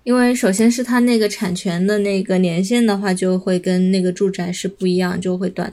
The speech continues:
短挺多嘛，就大概一般都是四十年的样子。然后其次是它是，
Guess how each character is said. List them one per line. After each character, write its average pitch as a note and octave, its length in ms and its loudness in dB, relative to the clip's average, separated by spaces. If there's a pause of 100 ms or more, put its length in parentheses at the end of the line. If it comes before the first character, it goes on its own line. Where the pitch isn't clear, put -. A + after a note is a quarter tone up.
短 F3+ 180 -4
挺 F#3 160 -2
多 F3+ 80 0
嘛， F3 140 -4
就 F3 160 -4
大 F3 160 -6
概 F3 140 -4
一 F3+ 100 0
般 E3+ 180 -4
都 F3 140 -4
是 F3+ 80 -8
四 - 180 -8
十 F3+ 120 -8
年 E3 180 -6
的 - 60 -6
样 F3 240 -8
子。 - 180 -12 (440)
然 G3+ 100 -2
后 G#3 80 2
其 G3 220 2
次 A3 240 0
是 G#3+ 180 0
它 G3 240 -4
是， F#3+ 540 0